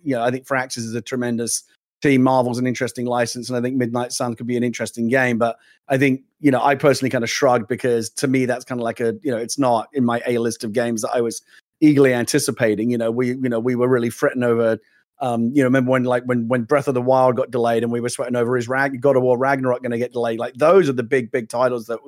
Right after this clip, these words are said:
you know, we, we have the meltdowns when they, when they get delayed. Well, no, I mean, not so much a meltdown, 'cause again, we're so, fortunately, I think the community has become much more understanding of this kind of stuff.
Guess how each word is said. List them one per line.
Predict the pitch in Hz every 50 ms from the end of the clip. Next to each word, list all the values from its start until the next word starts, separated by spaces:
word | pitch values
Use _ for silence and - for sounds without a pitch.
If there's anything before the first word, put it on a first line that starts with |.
| 120 123 143
you | 143 123
know, | 110 107 110 104 _ _ - _ _
we, | - 139 135 131 127
we | 127 139
have | 127 143 139 123
the | 113 127
meltdowns | 123 131 139 147 139 139 131 123 123 113
when | 123 123 120
they, | 120 120 113 117
when | 120 131 123 117
they | 120 117
get | 107 127 123 -
delayed. | 117 120 131 135 123 135
Well, | 185 208 214
no, | 285 320 302
I | 294
mean, | 285 302 302
not | 294 262 -
so | 240
much | 190 -
a | 170
meltdown, | 156 160 175 143 131 123 117
'cause | 135 135
again, | 135 139 131
we're | 127 135
so, | 127 - - - _ - - - _ _
fortunately, | - - - - 208 240 226 233 202 180 147 139 135
I | 135
think | 131 139 139
the | 127
community | - - 151 156 151 131 123
has | 113
become | 117 127 - 139 127
much | 127 135 131 - -
more | 127 123
understanding | 123 117 113 - - 131 120 117 120 127 131 143 143
of | 139 135
this | 143 143 -
kind | - 160 156 151
of | 147
stuff. | - - 165 165 160